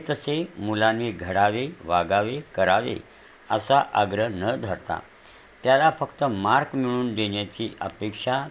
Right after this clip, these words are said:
त्याच्याकडून न ठेवता, त्याच्याशी प्रेमळ संवाद ठेवून विविध क्षेत्रात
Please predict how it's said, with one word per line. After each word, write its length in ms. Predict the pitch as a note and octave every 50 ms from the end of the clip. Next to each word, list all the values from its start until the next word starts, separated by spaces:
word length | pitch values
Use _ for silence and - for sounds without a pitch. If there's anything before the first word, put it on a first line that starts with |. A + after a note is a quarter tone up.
| - -
त्याच्याकडून 600 | F#2+ F#2+ - - G#2+ G2 F2+ - G2 G2 G2+ G2
न 240 | F#2 F2+ G#2 C3+
ठेवता, 440 | C#3+ - - - E2+ D#2 D2+ - - - - - - - - - - - - - - - - - - -
त्याच्याशी 560 | A#2+ C3 C3 B2+ - D3 D3 C#3+ - - E3
प्रेमळ 520 | D#3+ - - B2+ A#2+ A#2+ A#2 B2 C3 C#3 C3+
संवाद 460 | - - - A2 G2+ G2+ G2 G2 F#2 - -
ठेवून 260 | - F#2 F2+ G#2 B2 E3 - - - - -
विविध 400 | F#2 F2 F2+ G#2 A2+ A#2+ C#3 D#3+
क्षेत्रात 460 | D3+ - - - A#2 - - - G#2